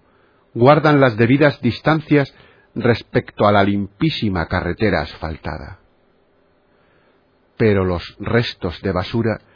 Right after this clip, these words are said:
descienden inexorablemente hacia abajo. Me he adentrado por callejuelas de medio metro de anchura,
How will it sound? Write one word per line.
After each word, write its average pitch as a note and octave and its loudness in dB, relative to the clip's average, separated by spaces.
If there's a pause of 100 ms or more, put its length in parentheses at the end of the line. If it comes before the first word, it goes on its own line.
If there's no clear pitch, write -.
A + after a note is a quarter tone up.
(360)
descienden B2+ 2
inexorablemente A2+ 0
hacia E2+ -8
abajo. - -12 (2250)
Me G2 0
he C3 6
adentrado C3 4
por A#2 0
callejuelas B2 2
de A#2+ 4
medio D3 2
metro B2 2
de G#2 2
anchura, F#2+ -2